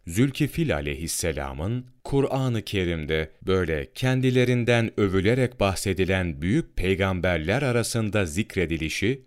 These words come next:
kendisinin de peygamber olduğunu açıkça gösterir. Meşhur olan da budur. Zülkifil aleyhisselama Rum toprağındaki halk iman ettiler, tabi oldular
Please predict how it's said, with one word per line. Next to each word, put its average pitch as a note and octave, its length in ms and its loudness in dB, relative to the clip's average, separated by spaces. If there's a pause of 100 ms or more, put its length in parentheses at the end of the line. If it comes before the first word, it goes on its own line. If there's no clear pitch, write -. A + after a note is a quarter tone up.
(120)
kendisinin F2+ 680 -2
de F2+ 280 0
peygamber F#2 640 0
olduğunu G#2+ 680 0
açıkça - 560 -4
gösterir. D2 760 -6 (540)
Meşhur C#3 420 -2
olan D2+ 420 0
da B2 260 -2
budur. D2+ 340 -4 (540)
Zülkifil D3 680 0
aleyhisselama D#2 1040 -2 (340)
Rum D#3 240 0
toprağındaki A#2 840 0
halk G2 420 -2
iman G#2 420 0
ettiler, C#2 600 -6 (180)
tabi F#2 420 2
oldular E2+ 600 0